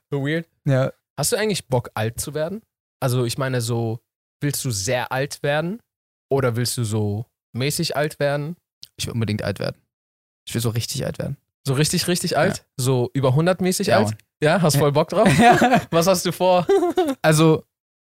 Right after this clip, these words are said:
Speaker 1: Was willst du dann so machen?
Speaker 2: ich, also, erstens, ich will so der coolste alte Mann
Speaker 1: <laughs>
Speaker 2: in der Straße sein. Der, der so immer Bescheid weiß über die ganzen neuen Sachen.
Speaker 1: <laughs> So, du bleibst,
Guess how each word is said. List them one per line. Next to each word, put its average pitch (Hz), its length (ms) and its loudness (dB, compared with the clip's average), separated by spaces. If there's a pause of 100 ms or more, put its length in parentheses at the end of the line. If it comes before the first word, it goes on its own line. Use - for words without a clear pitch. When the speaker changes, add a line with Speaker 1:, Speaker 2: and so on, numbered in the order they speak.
(300)
Speaker 1:
Was 151 140 -4
willst 160 240 0
du 165 60 -2
dann 143 140 2
so 143 100 -2
machen? 143 260 -4 (240)
Speaker 2:
ich, 139 240 2
also, 139 400 6 (160)
erstens, 160 380 2
ich 143 120 -2
will 135 180 4
so 123 180 4
der 110 140 2
coolste 131 340 0
alte 110 220 2
Mann 110 260 2 (540)
Speaker 1:
<laughs> - 560 -6
Speaker 2:
in 131 100 -4
der 123 100 2
Straße 127 400 2
sein. 160 300 2 (360)
Der, 139 120 4
der 131 140 4
so 131 160 2
immer 170 220 4
Bescheid 139 300 2
weiß 143 220 2
über 123 160 0
die 127 80 0
ganzen 127 320 0
neuen 127 240 4
Sachen. 147 380 2
Speaker 1:
<laughs> 214 60 -6 (1800)
So, 160 180 -2
du 147 120 -2
bleibst, 151 420 0